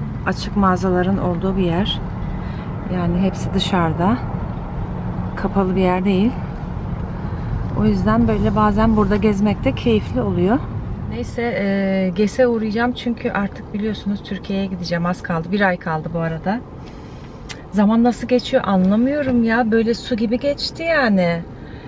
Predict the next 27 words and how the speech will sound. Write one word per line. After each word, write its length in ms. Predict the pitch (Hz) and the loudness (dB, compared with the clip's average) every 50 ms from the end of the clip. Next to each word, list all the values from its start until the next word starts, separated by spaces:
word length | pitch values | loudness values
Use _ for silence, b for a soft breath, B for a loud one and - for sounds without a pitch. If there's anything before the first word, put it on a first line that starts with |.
| B B B - | B B B 0
E, 500 | - 202 202 202 302 196 196 - 294 196 - | 2 2 4 2 2 4 4 4 4 4 2
ufak 220 | 190 - 247 240 | 2 2 0 -2
ufak 360 | - - - - 240 240 - | -2 -4 -4 -4 -4 -2 -2
böyle 200 | 233 226 214 220 | -2 0 0 0
hediyeler 480 | 220 226 196 220 220 220 233 240 240 214 | 0 0 0 0 0 0 -2 -2 -2 -4
bakacağım. 340 | 214 208 214 214 240 226 226 | -4 -6 -6 -4 -4 -2 -2
O 40 | |
yüzden 240 | 226 220 196 214 208 | -2 -2 -2 -2 -2
aklıma 360 | 202 208 208 - 220 220 226 | -2 -4 -4 -4 -4 -2 -2
geldi. 240 | 220 208 196 185 185 185 185 - - | -2 -2 -2 -4 -4 -6 -6 -6 -4
Buraya 180 | 202 196 202 202 | -4 -2 -2 -2
gelmişken 560 | 190 196 196 208 202 - - 196 185 180 175 | -2 -2 -2 -2 -4 -4 -4 -4 -4 -2 -4
bir 120 | 175 - | -4 -4
uğrayayım, 500 | - 175 170 170 165 165 165 165 170 165 | -4 -2 -2 -2 -2 -2 -2 -2 -2 -2
bakayım 320 | 160 160 - - 170 165 160 | -4 -6 -6 -4 -4 -2 -2
neler 320 | 156 156 156 160 156 151 | -4 -4 -4 -6 -6 -6
var. 280 | 156 160 156 - - - - - B B B B B B B - - - - | -8 -10 -10 -12 -12 -12 -10 -10 B B B B B B B -8 -8 -6 -4
Şimdi 380 | - - - 247 240 233 247 226 | -4 -4 -2 -2 0 0 2 2
Ges'ten 460 | 226 220 214 - - 233 226 226 214 | 2 2 2 0 0 2 2 2 0
çıktım. 520 | - - - - - - - 233 226 - 226 - | -2 -4 -4 -4 -4 -4 -2 0 0 0 0 0
Ges'te 360 | 233 233 226 233 - - 247 | 0 0 0 0 -2 -2 0
pek 220 | - 254 247 - - | 0 0 0 0 0
bir 60 | - | 0
şey 200 | - 254 254 247 | 2 2 2 2
bulamadım 500 | 240 247 262 254 247 233 214 202 - - | 2 2 2 2 2 2 2 2 2 2
ama, 240 | 254 247 254 285 302 302 - - - - - - B B B B B B B B B B - - - 214 | 2 2 2 2 2 2 0 0 -2 0 2 2 B B B B B B B B B B -4 -4 -2 0
e, 800 | 208 208 214 214 214 208 214 214 214 214 214 214 202 196 185 | 2 2 4 4 4 4 4 4 4 4 4 4 2 2 0